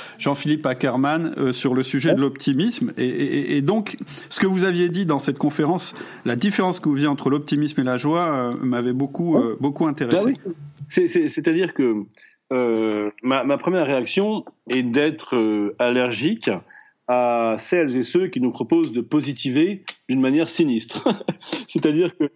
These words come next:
Speaker 2: il y a beaucoup de professeurs de bonheur aujourd'hui, et c'est pas le cas de Philippe Gabillet, d'ailleurs, que, que, que je connais bien, avec qui je m'entends très bien et que je trouve, euh, très intéressant. D'ailleurs,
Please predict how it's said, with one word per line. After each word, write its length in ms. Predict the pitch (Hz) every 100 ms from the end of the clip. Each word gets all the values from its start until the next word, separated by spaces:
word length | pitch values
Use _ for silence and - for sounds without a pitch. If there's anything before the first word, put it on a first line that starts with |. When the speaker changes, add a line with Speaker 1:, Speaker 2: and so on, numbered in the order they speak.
| _ _ -
Speaker 2:
il 40 |
y 20 |
a 40 | 147
beaucoup 180 | 156 196
de 60 |
professeurs 440 | - 160 156 180 139
de 80 |
bonheur 380 | 127 127 160 208
aujourd'hui, 340 | 135 123 143 196
et 40 |
c'est 120 | 175
pas 120 | 226
le 40 | 190
cas 120 | 233
de 40 |
Philippe 200 | - 180
Gabillet, 240 | 147 147 165
d'ailleurs, 160 | 131
que, 240 | 127 117 113
que, 160 | - 110 104
que 120 | 117
je 40 | -
connais 180 | 120
bien, 300 | 120 147 226 - _ -
avec 140 | 117
qui 60 | 143
je 60 | 131
m'entends 220 | 120 117
très 140 | 123
bien 200 | 131 165
et 80 | 135
que 80 | 113
je 60 | -
trouve, 220 | 127 117
euh, 100 | 101
très 200 | - 123
intéressant. 360 | 107 117 117
D'ailleurs, 300 | 277 127 113